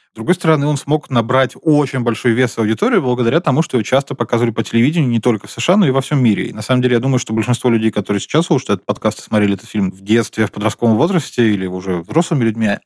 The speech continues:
скорее всего, они его видели по телевизору. Это такая сложная штука про то, почему вообще рейтинги пользовательские особенно что-то значат. Для всяких случаев, для слушателей скажу, что есть такой британский киноведческий и кинокритический журнал Sight and Sound, он издаётся при поддержке Британского киноинститута,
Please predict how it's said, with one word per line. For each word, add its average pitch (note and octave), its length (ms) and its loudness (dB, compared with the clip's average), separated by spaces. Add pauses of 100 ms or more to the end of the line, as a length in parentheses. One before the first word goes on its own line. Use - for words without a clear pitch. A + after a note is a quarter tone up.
скорее D3+ 480 -2
всего, F3 220 -2
они A#2+ 140 0
его B2 140 0
видели A#2 280 -2
по - 100 -12
телевизору. G#2 580 0 (140)
Это E3+ 80 -4
такая F#3+ 300 2
сложная F3 420 -2
штука B3 300 -6
про C#3+ 180 0
то, F#3+ 120 -2
почему F3 500 2
вообще C#3 640 2
рейтинги B2+ 840 2 (120)
пользовательские A2 680 0
особенно F#3+ 400 2
что-то D3 280 -2
значат. A2+ 300 -2 (140)
Для B2+ 160 0
всяких D3 200 0
случаев, A#3+ 280 -2
для C#3 120 0
слушателей C#3+ 360 -2
скажу, B2 320 -2
что A2 280 -4
есть C#3+ 260 2
такой B2 560 2
британский A#2 640 0
киноведческий A2 760 2
и - 20 -2
кинокритический G#2+ 640 0
журнал A2 240 4
Sight G#2+ 240 -2
and G#2 80 -4
Sound, A3 420 2
он B2 120 -2
издаётся G#2+ 540 -2
при G#2 140 -4
поддержке G#2+ 600 0
Британского G2+ 440 -2
киноинститута, E3+ 760 0